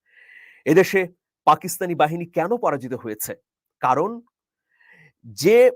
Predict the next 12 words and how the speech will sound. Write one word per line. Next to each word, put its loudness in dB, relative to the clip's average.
মানুষের -2
নিরাপত্তা -2
দেয়ার, 2
সার্বভৌমত্ব -2
রক্ষা -4
করার -2
দায়িত্ব -4
সেনাবাহিনীর -8
উপর, -10
সেই -12
সেনাবাহিনী -8
যখন -4